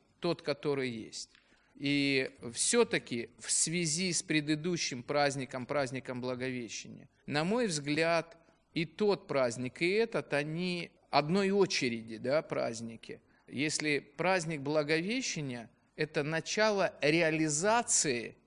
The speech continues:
того Благовещения или благовестия, о котором Павел в Римлянам в первой главе пишет о том, что мы об этом знаем из пророков и из Писаний.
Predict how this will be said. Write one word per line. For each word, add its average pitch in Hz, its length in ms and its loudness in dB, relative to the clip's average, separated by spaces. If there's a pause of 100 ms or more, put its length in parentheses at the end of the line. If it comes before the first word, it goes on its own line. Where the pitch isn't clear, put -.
(220)
того 165 340 4
Благовещения 156 920 2
или 151 480 -2
благовестия, 160 1200 2 (280)
о 139 140 2
котором 175 580 4 (140)
Павел 208 380 4
в 151 80 -2
Римлянам 165 560 -2
в - 60 -20
первой 156 340 -2
главе 165 560 -2 (260)
пишет 160 460 -4
о 139 60 -2
том, 160 260 -4
что - 180 -6
мы 151 380 -4 (240)
об 135 180 0
этом 180 320 2
знаем 160 400 0
из 139 140 -4
пророков 165 640 0
и 160 60 -2
из 151 120 -2
Писаний. 123 680 -4